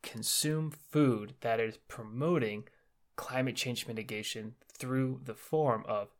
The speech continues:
carbon sequestration. And I was actually just up in Seattle a few months ago,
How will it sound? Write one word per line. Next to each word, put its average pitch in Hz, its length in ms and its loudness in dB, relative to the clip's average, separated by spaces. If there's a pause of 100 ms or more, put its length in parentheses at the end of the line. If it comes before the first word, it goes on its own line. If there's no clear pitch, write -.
carbon 107 460 -2 (100)
sequestration. - 880 -6 (240)
And 123 360 2
I 120 80 4
was 127 120 4
actually 147 260 2
just 131 200 -2
up 127 160 0
in 117 80 -4
Seattle 117 680 0
a 98 60 -2
few 107 500 -8 (300)
months 165 280 2
ago, 104 400 -4